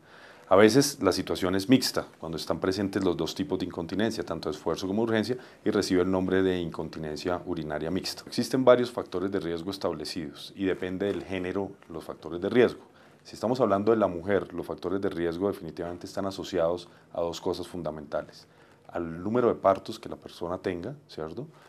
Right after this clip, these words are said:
Y al antecedente de menopausia o el llegar a la menopausia es un factor de riesgo para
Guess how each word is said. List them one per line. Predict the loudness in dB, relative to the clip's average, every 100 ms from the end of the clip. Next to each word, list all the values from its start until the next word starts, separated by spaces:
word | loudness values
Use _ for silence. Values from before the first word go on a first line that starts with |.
| -20 _ -2
Y | 0 0 -2
al | -4
antecedente | -4 -6 -8 -8 -4
de | -4
menopausia | -2 -4 2 2 2 -2 -4 -6
o | 2 4 4 0 -10
el | -10 -8
llegar | -4 4 4
a | 4
la | -2
menopausia | -6 -6 -4 -4 -6
es | -8
un | -10
factor | -8 -8 -8 -6
de |
riesgo | -4 -2 -2 -6
para | 0 4 4